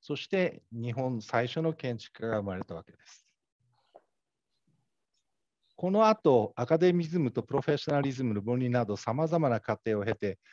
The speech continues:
日本の、えー、現在の建築の職能、ひいては建築教育の基礎となる構造というのが生まれています。まあ、一言で言うとですね、一つの職能の定義、そして職能団体にまとめられている他の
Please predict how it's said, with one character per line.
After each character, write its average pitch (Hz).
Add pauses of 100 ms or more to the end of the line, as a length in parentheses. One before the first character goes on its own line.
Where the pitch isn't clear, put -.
(280)
日 135
本 165
の、 165 (340)
え 120
ー、 175
現 190
在 120
の 90
建 120
築 -
の 110
職 104
能、 98
ひ 175
い 165
て 160
は 127
建 160
築 -
教 175
育 165
の 117
基 -
礎 185
と -
な 120
る 95
構 127
造 131
と 131
い 127
う 131
の 151
が 135
生 90
ま 85
れ 80
て -
い 71
ま -
す。 - (840)
ま 131
あ、 -
一 208
言 202
で 147
言 123
う -
と 147
で 92
す -
ね、 87 (120)
一 -
つ -
の 139
職 127
能 143
の 135
定 120
義、 110 (360)
そ -
し -
て 156
職 -
能 180
団 180
体 135
に 110
ま 104
と 139
め 147
ら 143
れ 139
て 139
い 131
る 120
他 135
の 165